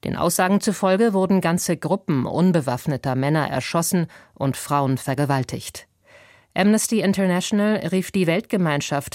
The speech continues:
zum Handeln auf. Es gibt bereits zahlreiche Hinweise auf Kriegsverbrechen der R-S-F-Miliz in Al-Faschir.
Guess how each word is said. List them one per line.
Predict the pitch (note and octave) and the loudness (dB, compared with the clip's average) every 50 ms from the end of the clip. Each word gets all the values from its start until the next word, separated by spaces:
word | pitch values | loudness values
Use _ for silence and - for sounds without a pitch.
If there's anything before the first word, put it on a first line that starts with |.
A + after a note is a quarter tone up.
| - - | -14 -6
zum | - - E3 D#3+ C#3+ | -2 0 0 2 2
Handeln | E3 F#3 G3+ F#3+ F#3 F3 D3 | 4 4 4 4 4 2 0
auf. | - - A2+ - - - - - - - - - - - _ _ _ _ _ | -2 -4 -6 -8 -8 -10 -16 -18 -20 -20 -20 -20 -20 -20 _ _ _ _ _
Es | - - - - | -8 -8 -6 -4
gibt | D3 C3+ - - - | -4 -6 -6 -6 -4
bereits | - C#3 B2+ C3 C3+ - - - | -4 -2 -2 -2 -2 -2 -4 -4
zahlreiche | - D#3+ D3 D3 C#3+ D3 D3 - - | -2 -2 -2 -2 -2 -4 -2 0 0
Hinweise | D#3 E3 F3+ G3 F#3+ F3+ E3 D#3+ - D3 C3+ - - | 0 2 4 4 4 4 2 0 0 0 -2 -2 -2
auf | B2+ B2+ A#2+ - - | -4 -6 -6 -8 -8
Kriegsverbrechen | - E3 D3+ - - - D3+ C3+ - C3 C3+ - - D3 C#3+ C3 | -6 -6 -6 -6 -4 -4 -4 -4 -2 -4 -4 -2 -2 -2 -2 0
der | C#3+ C#3 - - | -2 -2 -2 -2
R-S-F-Miliz | C3+ C3 B2+ C3+ - - - D3 - - D3+ C#3+ B2+ C3 C3+ B2+ - | -4 -2 -2 -4 -4 -4 -6 -6 -4 -2 -4 -2 -2 -4 -4 -6 -6
in | - C3 C3+ | -4 -4 -2
Al-Faschir. | B2+ B2 C3 - - C#3 B2+ - - C#3+ C3+ | -2 -2 -4 -2 -4 -4 -4 -2 -2 -2 -2